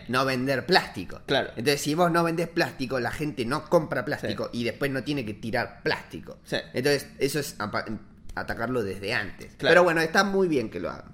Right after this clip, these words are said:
Speaker 2: Son como muchas fases en las que se puede atacar, y este es como
Speaker 1: Sí.
Speaker 2: el primer paso en un extremo, que es tratemos que no
Speaker 1: Sí,
Speaker 2: entre al
Speaker 1: el,
Speaker 2: océano.
Speaker 1: el río hay que
Speaker 2: ¿Sí?
Speaker 1: limpiarlo, porque
Speaker 2: Claro.
Speaker 1: ese plástico no va a esfumarse de la
Speaker 2: Claro,
Speaker 1: nada.
Speaker 2: sí. Bueno,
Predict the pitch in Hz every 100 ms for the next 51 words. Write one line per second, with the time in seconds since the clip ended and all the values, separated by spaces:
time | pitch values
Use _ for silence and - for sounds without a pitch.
0 | - - 180 180 170 160 196 196 - 180
1 | 160 - 156 160 - 120 110 117 117 -
2 | 117 113 143 135 127 117 117 139 151 156
3 | 147 151 135 127 120 147 156 160 160 160
4 | - 120 120 139 151 143 - 175 165 127
5 | 127 127 - - - - 117 143 147 131
6 | 175 143 147 147 196 160 165 175 226 226
7 | 160 143 143 120 233 208 123 113 151 -
8 | - 196 240 175 147 127 175 240 165 135
9 | 110 - 131 131 135 110 - 123 104 104
10 | 147 104 76 - - - 143 - - -
11 | - 156 147